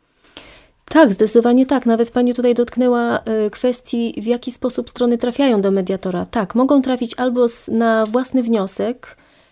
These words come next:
wykonując telefon, y, szukając, y, w internecie mediatora, y, bądź pisząc list,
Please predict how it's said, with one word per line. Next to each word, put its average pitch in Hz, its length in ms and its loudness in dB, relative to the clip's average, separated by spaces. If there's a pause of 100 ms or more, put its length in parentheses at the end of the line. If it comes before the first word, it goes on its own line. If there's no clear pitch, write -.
(180)
wykonując 233 600 2
telefon, 214 540 0 (800)
y, 196 240 2
szukając, 233 640 0
y, 226 180 4
w 214 60 -4
internecie 220 800 -2
mediatora, 208 680 -4 (520)
y, 196 120 -4
bądź 220 300 -2
pisząc - 640 -2 (160)
list, 233 600 0